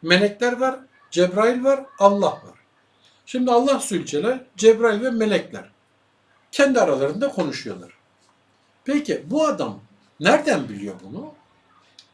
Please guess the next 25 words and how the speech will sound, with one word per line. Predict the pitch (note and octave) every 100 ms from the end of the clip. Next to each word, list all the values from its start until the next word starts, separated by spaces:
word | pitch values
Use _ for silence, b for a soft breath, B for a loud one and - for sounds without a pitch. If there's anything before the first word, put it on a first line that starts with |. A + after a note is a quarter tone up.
| _ _ _ -
Nasıl | C#4+ - C#4+ D#3+
bir | C#3+ A#2+
kitap | - - A#2+ - _ D3
bu | C#3+
adamın | A#2+ A#2 A#2+
önündeki? | A2+ G#2+ G#2 G2 G2+ G3 - _ _ _ _ _ b b _ E3+
Bunları | A#3 B3 B3 G3
yazan | D3+ F#3 F#3 - C#3+ - _ _
nasıl | A3+ B3+ - C#3+ A2
bir | G2
kitap? | - - A#2+ _ _ _ _ _ _ _ b b b b -
Eğer | A#3+ D4 D4
böyle | D4+ C#4+
bir | C4
şey | D4 C4+
yoksa, | C4 C4 - A#2+
mesela | D3 C4+ - C4+ A#3 G#3
yani | E3+ E3+ F#3 G#3+
diyerek | D3 D3+ B3+ - b b G3
böyle | A3+ A3
bir | F#3
şey | D4 C4+
yazılır | F#3+ E3+ C3
mı? | A2+ - - _ _ _ - b b b b -
Mesela | F#3+ D4+ D4 G3 D#3+ C#3 D3 -